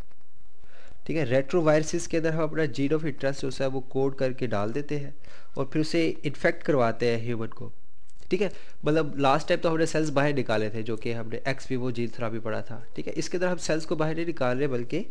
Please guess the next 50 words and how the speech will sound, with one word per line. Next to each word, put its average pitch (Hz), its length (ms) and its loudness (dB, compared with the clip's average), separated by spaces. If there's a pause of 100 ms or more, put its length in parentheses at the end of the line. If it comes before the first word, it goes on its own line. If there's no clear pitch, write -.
(440)
डीएनए 175 540 2
को 160 420 2 (200)
वायरसेस 160 480 2
के 165 100 0
ज़रिए 151 280 2
इन्फेक्ट 151 360 0
करवा 107 260 2
रहे 107 120 -2
हैं, 104 140 -2 (160)
ठीक 165 120 0
है। 160 60 2
अब 143 100 2
यहाँ 131 180 2
पे 160 120 0
जो 156 80 4
डीएनए 151 420 2
है 170 140 2
basically 147 420 0
वेक्टर 131 280 0
का 147 140 0
काम 113 280 0
करेगा, 107 300 -2
यानी 120 200 -2
आपका 120 300 0
desired 123 460 0
डीएनए 123 560 -2 (460)
जो 117 240 0
है 120 160 2
वो 120 160 0
ट्रैवल 123 340 2
करेगा 123 280 2
inside 151 280 0
the 156 140 0
body 117 260 0 (400)
और 123 140 0
जिस 139 160 0
तरह 160 100 4
नॉर्मल 147 320 4
इन्फेक्शन 151 420 0
होता 147 200 2
है 147 40 2
उसी 147 140 -2
तरह 170 120 0
इन्फेक्शन 135 400 0
होगा, 127 200 2
लेकिन 135 500 0
इस 143 240 0
टाइम 151 180 0
उसके 135 280 0
अंदर 135 300 0